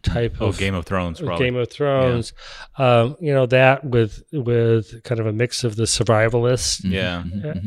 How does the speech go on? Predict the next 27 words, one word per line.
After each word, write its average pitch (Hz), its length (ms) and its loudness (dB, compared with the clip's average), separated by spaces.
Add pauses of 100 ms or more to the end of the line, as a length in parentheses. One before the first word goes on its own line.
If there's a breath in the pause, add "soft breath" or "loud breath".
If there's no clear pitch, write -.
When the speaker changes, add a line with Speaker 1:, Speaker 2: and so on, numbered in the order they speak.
(120)
Speaker 1:
you 139 160 0
know, 135 100 0
you 131 200 0
get 147 200 2
this - 240 2
fantasy 151 520 2
play 147 680 0 (260 loud breath)
Speaker 2:
Yeah. 87 200 -10
Speaker 1:
and 135 480 4
this 127 160 0
survival 135 840 0 (120)
and 123 160 0
the 123 100 0
uncertainty 127 540 -2
of 113 100 -4
the 110 60 -4
times, 147 640 -4
and 123 80 0
you 180 100 4
Speaker 3:
Mm-hmm. - 100 -2
Speaker 1:
throw 156 160 2
it 147 60 2
all 131 200 2
together 120 360 0
with 117 140 -4
some 104 160 -8
Coke, - 400 -8